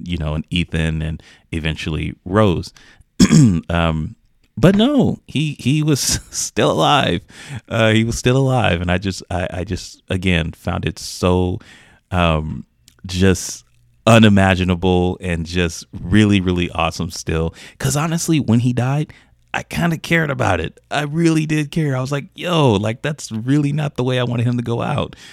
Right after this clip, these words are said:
Like, this, this sucks." But it, it did put in, it did put into place a really good transition because, again, you, you,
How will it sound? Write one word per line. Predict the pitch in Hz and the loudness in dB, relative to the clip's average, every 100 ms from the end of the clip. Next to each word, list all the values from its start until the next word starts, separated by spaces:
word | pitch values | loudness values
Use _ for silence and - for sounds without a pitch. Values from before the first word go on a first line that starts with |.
| - _ | -20 _
Like, | 120 110 - | -4 -2 -4
this, | 139 135 - | -6 -6 -6
this | 135 135 | -6 -4
sucks." | - 208 - - - _ _ _ _ - | -4 -4 -4 -10 -18 _ _ _ _ -12
But | 95 110 101 98 | 2 4 4 2
it, | 107 90 | 0 -2
it | - 98 85 | -2 -4 0
did | 98 98 92 - - | 2 2 0 -4 -2
put | - 95 | 2 4
in, | 92 90 85 _ | 2 0 -4 _
it | 101 87 | -6 -4
did | 87 95 - | 0 0 2
put | 98 | 0
into | 90 85 | 0 -4
place | 85 92 82 82 - - - | -6 -4 -4 -6 -12 -20 -6
a | 87 | 0
really | 90 82 | 0 0
good | 80 - | -4 -4
transition | - 78 80 90 - 80 | -6 -4 0 0 0 -4
because, | 78 - 82 80 | -6 -4 -4 -4
again, | 80 85 82 80 | -6 -2 -2 -4
you, | 78 82 - | -8 -12 -8
you, | 87 | -8